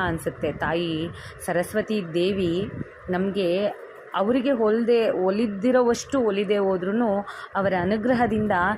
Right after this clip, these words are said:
ನಮ್ಮ ಮಕ್ಕಳು ಇನ್ಯಾವುದೋ ಒಂದು ಮಟ್ಟಕ್ಕೆ ತಲುಪುವಷ್ಟು ದೊಡ್ಡವರಾಗ್ತಾರೆ ಅನ್ನುವಂತಹ ನಂಬಿಕೆ ಈ ಸ್ಥಳದಲ್ಲಿದೆ ಸ್ನೇಹಿತರೆ. ಆದ್ರಿಂದ ನಿಜಕ್ಕೂ ಕೂಡ ಸಂತಾನ ಫಲ ಇಲ್ಲದೆ ಇರೋರು, ಮಕ್ಕಳ ವಿದ್ಯಾಭ್ಯಾಸದಲ್ಲಿ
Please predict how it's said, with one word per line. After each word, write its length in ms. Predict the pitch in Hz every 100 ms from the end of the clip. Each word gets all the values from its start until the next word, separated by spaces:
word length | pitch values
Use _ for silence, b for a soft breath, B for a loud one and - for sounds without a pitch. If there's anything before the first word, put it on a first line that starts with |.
| B B -
ನಮ್ಮ 200 | 190 185
ಮಕ್ಕಳು 540 | 180 180 - 262 247
ಇನ್ಯಾವುದೋ 640 | 208 196 214 208 202 254 285
ಒಂದು 260 | 269 220 208
ಮಟ್ಟಕ್ಕೆ 460 | 180 - 226 -
ತಲುಪುವಷ್ಟು 920 | 208 202 208 - 240 226 - - 233
ದೊಡ್ಡವರಾಗ್ತಾರೆ 800 | 185 175 190 185 165 196 - 196 196
ಅನ್ನುವಂತಹ 520 | 180 175 170 175 170
ನಂಬಿಕೆ 600 | 165 160 190 220 - 196
ಈ 160 | 180 175
ಸ್ಥಳದಲ್ಲಿದೆ 680 | 165 175 160 175 175 170 170
ಸ್ನೇಹಿತರೆ. 580 | - 175 165 - 170 156 B B B -
ಆದ್ರಿಂದ 360 | 170 180 190 185 170 190 B B -
ನಿಜಕ್ಕೂ 360 | 156 185 220
ಕೂಡ 200 | 202 185
ಸಂತಾನ 540 | 180 175 160 160 175 196
ಫಲ 200 | 190 175
ಇಲ್ಲದೆ 300 | 170 160 156
ಇರೋರು, 380 | 160 156 151 156
ಮಕ್ಕಳ 380 | 156 160 - 214
ವಿದ್ಯಾಭ್ಯಾಸದಲ್ಲಿ 1200 | 185 160 147 185 180 180 175 165 170 165 165 165